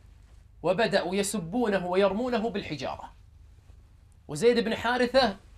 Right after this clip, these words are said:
يغطي النبي عليه الصلاة والسلام. يمكن ما خرج من،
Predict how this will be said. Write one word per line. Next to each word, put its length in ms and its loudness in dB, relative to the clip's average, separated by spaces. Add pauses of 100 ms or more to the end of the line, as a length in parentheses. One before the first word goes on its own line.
(140)
يغطي 380 -2
النبي 260 -4
عليه 160 -6
الصلاة 260 -12
والسلام. 340 -16 (1700)
يمكن 360 -2
ما 180 6
خرج 380 4
من، 300 2